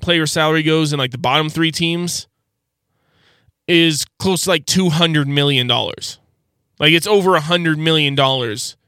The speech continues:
in discrepancy between the, the top tier and the bottom tier as far as, as far as player salaries go and, and roster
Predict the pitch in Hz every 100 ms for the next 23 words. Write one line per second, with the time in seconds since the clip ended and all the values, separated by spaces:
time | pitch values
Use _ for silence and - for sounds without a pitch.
0 | _ - 151 135 135 131 - 139 143 -
1 | 160 135 127 135 131 120 147 139 131 -
2 | _ _ _ _ _ _ - 139 - 156
3 | 151 123 - 190 175 - 180 156 151 127
4 | _ 127 135 131 135 131 123 - 131 113
5 | 123 120 110 107 - - _ _ _ _
6 | _ _ _ _ _ _ _ _ 139 139
7 | 143 131 143 131 123 - - 139 131 123
8 | - 95 76 64 - 62 135 _ _ _
9 | _ _ _ _ _ _ _ _ _ _
10 | _ - 117 120 117 120 120 127 117 -
11 | 110 110